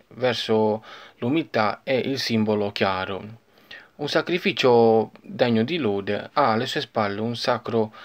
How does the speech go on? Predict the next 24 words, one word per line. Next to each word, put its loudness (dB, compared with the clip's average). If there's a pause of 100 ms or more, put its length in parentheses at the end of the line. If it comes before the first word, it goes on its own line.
(120)
eh, -8 (120)
artificio -2
di, -4
eh, -4
caratura 0
esemplare, 0
quindi, -4 (600)
eh, -4 (180)
un -4
sacrificio -2
è 2
un 0
qualcosa 0
di -2
bello, 0
un -4
impegno 0
costante -4
e -12
continuo -4
di -4
ogni 0
uomo -2
che 2